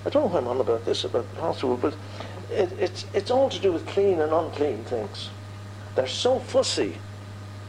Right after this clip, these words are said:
and so anxious to please God, these Jews today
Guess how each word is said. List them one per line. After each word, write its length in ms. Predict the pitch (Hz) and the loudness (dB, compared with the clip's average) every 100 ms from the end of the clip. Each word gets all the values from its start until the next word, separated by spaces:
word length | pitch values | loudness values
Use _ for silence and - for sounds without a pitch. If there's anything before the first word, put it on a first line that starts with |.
| - | 0
and 180 | 156 143 | 2 2
so 440 | - 240 254 - - - - - - | 2 2 2 0 -4 -12 -12 -10 -2
anxious 560 | 247 - - - - | -2 0 -2 -2 -4
to 100 | - | -4
please 480 | 277 - 262 247 226 | -4 -2 -2 0 -2
God, 560 | - 208 208 120 - - - - - - | -2 0 0 -2 -6 -10 -12 -12 -10 -4
these 280 | 214 196 - - - - - | -2 0 -4 -8 -10 -10 -2
Jews 460 | 208 254 180 - | 2 4 2 0
today 600 | - 175 - 240 220 131 | -4 -2 0 2 0 -2